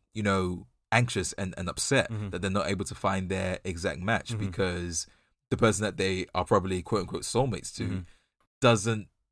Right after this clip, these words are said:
Speaker 1: it, well, one thing isn't in, can never be c-, recorded in the database
Speaker 2: Mm-hmm.
Speaker 1: because, you know, they're so remote.
Speaker 2: Yeah.
Speaker 1: Or because, you know, they might, they, d-, they're afraid of falling in love with someone that can't match their <laughs> lifestyle.
Speaker 2: Yeah. Oh, see,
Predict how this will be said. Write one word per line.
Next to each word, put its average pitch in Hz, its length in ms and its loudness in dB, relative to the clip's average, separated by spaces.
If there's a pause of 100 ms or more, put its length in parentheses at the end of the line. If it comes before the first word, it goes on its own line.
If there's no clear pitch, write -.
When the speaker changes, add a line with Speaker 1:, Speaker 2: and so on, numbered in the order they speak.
(140)
Speaker 1:
it, 131 140 -2 (160)
well, 98 280 4 (340)
one 123 220 6
thing 90 400 -6 (100)
isn't 98 380 0 (120)
in, 92 460 -2 (280)
can 117 120 0
never 107 160 0
be 95 360 0
c-, - 80 -12
recorded 101 320 -2
in 90 80 -4
the 90 80 -6
database 101 480 -2
Speaker 2:
Mm-hmm. 98 100 -6
Speaker 1:
because, 87 600 -6
you 95 80 -10
know, 90 100 -8
they're 92 140 -8
so - 160 -4
remote. 90 440 -2
Speaker 2:
Yeah. 92 180 -4 (480)
Speaker 1:
Or 120 220 8
because, 95 680 0
you 117 80 -2
know, 92 320 0 (280)
they 98 100 0
might, 98 240 4 (280)
they, 107 100 2
d-, 110 140 -2
they're 98 160 2
afraid 110 280 2
of 101 80 2
falling 104 280 2
in 98 120 -2
love 104 160 2
with 92 100 -6
someone 95 240 -2
that - 120 -10
can't 92 200 0
match 98 300 -2
their 110 120 0
<laughs> 98 160 0
lifestyle. - 420 0
Speaker 2:
Yeah. 110 380 0 (260)
Oh, 147 80 4
see, 170 200 0